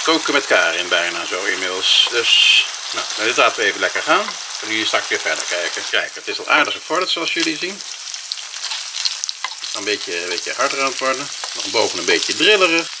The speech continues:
Als het ei niet wil, dan, eh, doen we het zo. Ja, helemaal goed. Doen we het een beetje aan de kant haken. Want daar nog een beetje uitharden. Helemaal goed. Prima. Hier, kijk, dat drill, daar hou ik niet van.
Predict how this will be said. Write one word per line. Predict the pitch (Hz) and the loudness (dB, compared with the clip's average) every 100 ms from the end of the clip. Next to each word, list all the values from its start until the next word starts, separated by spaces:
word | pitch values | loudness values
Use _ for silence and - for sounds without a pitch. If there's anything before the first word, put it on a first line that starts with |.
| - | -6
Als | - | -4
het | 165 | 2
ei | 151 | 2
niet | 131 | 4
wil, | - 127 - | 4 4 6
dan, | 139 - | 4 4
eh, | 95 90 | 2 -2
doen | 87 | -6
we | 85 | -8
het | - | -6
zo. | 90 117 | -4 -4
Ja, | 123 127 104 | -2 -4 -4
helemaal | 101 90 95 | -8 -8 -10
goed. | - - | -10 -10
Doen | 95 | -8
we | |
het | 90 87 | -6 -2
een | |
beetje | 95 - | 0 2
aan | 113 | 0
de | |
kant | 131 151 147 | 2 2 2
haken. | 143 131 127 127 - - - - - | 4 4 2 -4 -8 -10 -12 -12 -10
Want | 95 | -6
daar | 110 107 | 0 0
nog | 98 | 0
een | 104 | 0
beetje | 98 87 - | 0 0 -2
uitharden. | 101 92 - 90 87 82 - - - | 0 0 0 -4 -2 -4 -6 -6 -4
Helemaal | 95 90 85 | -2 -2 -4
goed. | 76 98 - - - - - - - - - - - - - 87 85 | -4 -4 -4 -4 -4 -2 -2 -4 -6 -8 -12 -12 -12 -12 -10 -8 -8
Prima. | 85 95 98 95 - - - - - - - - - - - | -6 -6 -4 -4 -4 -6 -6 -10 -8 -8 -6 -6 -8 -8 -6
Hier, | 95 92 | -4 -2
kijk, | - 85 | 0 0
dat | 90 | 0
drill, | 95 117 | 2 2
daar | 143 92 | 2 0
hou | 85 | 0
ik | 78 | -4
niet | 85 - | -8 -8
van. | 82 | -8